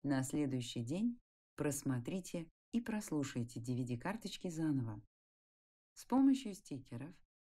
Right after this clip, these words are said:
перерисованных с видеокарточек, проверьте себя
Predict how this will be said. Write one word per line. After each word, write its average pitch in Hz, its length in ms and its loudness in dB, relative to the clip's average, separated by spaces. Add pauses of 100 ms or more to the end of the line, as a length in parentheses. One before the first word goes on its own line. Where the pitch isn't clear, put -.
(160)
перерисованных 147 880 -4
с - 120 -12
видеокарточек, 147 920 -8 (520)
проверьте 147 560 -2
себя 170 460 -6